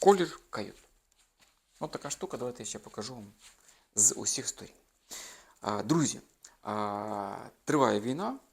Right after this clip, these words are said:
триває повномасштабне вторгнення, ми обов'язково переможемо. Ми вже отримали допомогу від С Ш А, яку ми так довго чекали.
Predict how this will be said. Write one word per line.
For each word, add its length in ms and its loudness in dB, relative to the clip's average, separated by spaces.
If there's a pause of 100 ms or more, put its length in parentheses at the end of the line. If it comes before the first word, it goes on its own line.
(280)
триває 300 -8
повномасштабне 640 -12
вторгнення, 600 -8
ми 100 -14
обов'язково 500 -4
переможемо. 720 -4 (300)
Ми 140 -6
вже 220 -8
отримали 400 -8
допомогу 480 -10
від 160 -8
С 140 -2
Ш 200 -2
А, 160 -4 (320)
яку 160 -12
ми 120 -10
так 140 -14
довго 280 -2
чекали. 540 -8